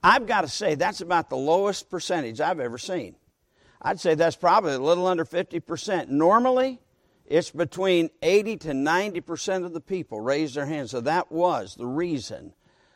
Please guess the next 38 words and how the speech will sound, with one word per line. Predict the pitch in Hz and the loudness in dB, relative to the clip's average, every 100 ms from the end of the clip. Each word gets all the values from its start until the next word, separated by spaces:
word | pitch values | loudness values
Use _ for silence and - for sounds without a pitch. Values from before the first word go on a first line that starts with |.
| _ | _
I | - 131 | -4 -2
trusted | 135 - 175 - 135 120 | -4 -4 -6 -6 -12 -8
Christ | 156 147 131 - | -4 -4 -4 -10
as | 123 | -10
Savior. | - 147 107 | -4 -4 -2
That | 208 | -6
was | 208 | -6
the | 156 | -6
reason | 196 180 180 | -6 -4 -2
I | 214 | -2
got | 240 135 | -2 -6
saved. | - 127 92 87 | -6 -8 -6 -4
I | 131 | -4
didn't | 220 143 | -4 -6
want | 135 | -6
to | 127 | 0
die | 147 156 | 0 2
and | |
go | 156 | 0
to | 160 | 2
hell. | 165 220 196 _ _ _ _ _ _ _ _ | 4 2 0 _ _ _ _ _ _ _ _
And, | 117 127 127 127 123 | -4 -2 0 0 2
um, | 127 127 120 107 - | 2 2 -2 -10 -10
I | 127 | -2
got | 175 156 | 0 2
saved | - 175 151 | 2 0 0
so | 170 | 0
I | |
wouldn't | 175 190 190 | 0 -2 0
go | 214 | 0
to | 208 | 0
hell. | 156 147 87 _ _ _ _ _ - | -2 -4 -6 _ _ _ _ _ -6
I | 120 | 0
learned | 165 202 196 | 4 4 4
to | 160 | 4
love | 190 254 | 6 6
Him | 208 151 | 4 2
later. | 175 247 226 - | 4 4 2 -8